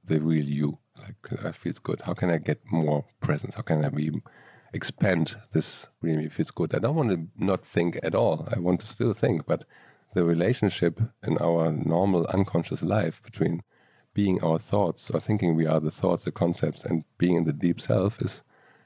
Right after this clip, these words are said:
very unfortunate. <laughs> It's like sometimes hundred percent in the thoughts, ninety-five percent, ninety-nine percent of the time we're thinking about something and not really present.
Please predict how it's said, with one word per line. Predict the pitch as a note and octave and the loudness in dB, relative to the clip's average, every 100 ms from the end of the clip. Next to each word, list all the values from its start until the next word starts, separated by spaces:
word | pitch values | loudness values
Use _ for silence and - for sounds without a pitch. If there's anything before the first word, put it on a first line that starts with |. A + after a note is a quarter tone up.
| _ | _
very | G2 G#2+ | 0 2
unfortunate. | F#2+ F2+ - G#2+ - - - - | 4 2 2 0 0 0 0 0
<laughs> | |
It's | - - | -2 0
like | F2 E2+ - _ - _ _ _ - | 0 0 -6 _ -20 _ _ _ -4
sometimes | - G2+ F2+ | 0 2 2
hundred | A#2 A#2 | 2 2
percent | F#2+ - F2+ F2+ | 2 2 2 2
in | |
the | F2 | 2
thoughts, | D#2+ F#2 F2 E2 - - | 2 2 2 0 -8 -6
ninety-five | - F2+ F#2+ - F2 - | 0 2 2 0 0 -2
percent, | - - D#2+ F#2 | -2 0 0 0
ninety-nine | F#2+ F#2 E2 | 2 2 2
percent | - - E2+ D#2+ - _ _ _ _ - | 0 0 0 0 -4 _ _ _ _ -20
of | - - | -8 -4
the | |
time | D#2+ F2 E2 | 0 0 0
we're | D#2+ | 0
thinking | - G#2 D2+ D2 | 0 2 0 -2
about | D#2+ D#2 - - _ _ _ | -2 -2 -4 -12 _ _ _
something | - D#2 D#2 G#2 D#2+ - | -2 0 0 -4 -8 -8
and | G#2 | -4
not | E2+ E2+ - | -4 -4 -4
really | E2 | -2
present. | E2 - G2+ E2+ F2+ | -2 -2 0 -2 -8